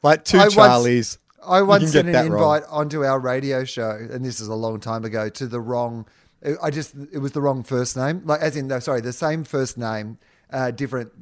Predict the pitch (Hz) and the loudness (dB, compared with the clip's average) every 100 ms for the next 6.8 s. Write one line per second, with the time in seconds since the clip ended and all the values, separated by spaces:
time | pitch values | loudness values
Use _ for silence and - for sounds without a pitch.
0 | - 131 117 - 123 123 113 104 110 110 | -8 -6 -6 -6 -8 -8 -8 -8 -10 -12
1 | 113 120 110 _ _ _ _ 170 180 147 | -4 -4 -4 _ _ _ _ -16 -6 -4
2 | 143 131 123 135 127 113 117 123 123 139 | -2 -4 -4 -2 -2 -2 -6 -8 -6 -6
3 | 123 120 117 - 113 - 123 113 - 131 | -6 -6 -6 -6 -12 -8 -8 -8 -8 -6
4 | 147 143 139 143 143 139 127 139 123 131 | -4 -2 -2 -2 -4 -6 -8 -6 -6 -4
5 | 180 196 143 135 127 135 123 123 123 - | -4 -6 -8 -8 -6 -6 -6 -6 -6 -2
6 | 143 220 - _ _ 147 135 160 | -2 -2 -8 _ _ -4 -4 -6